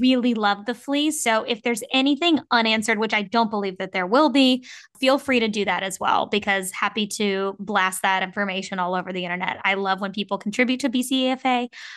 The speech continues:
Um, I think it's a beautiful time. I usually have a hard, I don't spend over a certain amount of money, which is usually twenty doll hairs. So, and I usually get a lot of stuff. So,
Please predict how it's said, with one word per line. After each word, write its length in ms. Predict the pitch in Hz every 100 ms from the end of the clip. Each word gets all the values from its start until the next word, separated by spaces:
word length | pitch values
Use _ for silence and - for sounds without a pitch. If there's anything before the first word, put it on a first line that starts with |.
| -
Um, 220 | 220 208 202
I 80 |
think 140 | 214 202
it's 120 | 196
a 40 |
beautiful 340 | 196 202 214 208
time. 480 | - 262 254 240 240 - - 233
I 220 | 285 240
usually 520 | 226 214 220 220 247
have 120 | 240
a 60 | 190
hard, 600 | - 214 208 214 214 208 _ _ _ 214
I 100 | 214
don't 220 | 214 -
spend 340 | - 220 214
over 260 | 208 208 214
a 60 |
certain 300 | 208 226 214
amount 180 | 220 202
of 60 | 196
money, 220 | 196 202
which 140 | 202 208
is 80 |
usually 260 | 208 196 196
twenty 200 | - 196
doll 220 | 190 202
hairs. 320 | 240 240 247 - - -
So, 160 | -
and 240 | 220 240 226
I 60 |
usually 380 | 208 220 220 202
get 120 | 185
a 20 | 170
lot 140 | -
of 60 | 185
stuff. 160 | -
So, 420 | - 233 226 226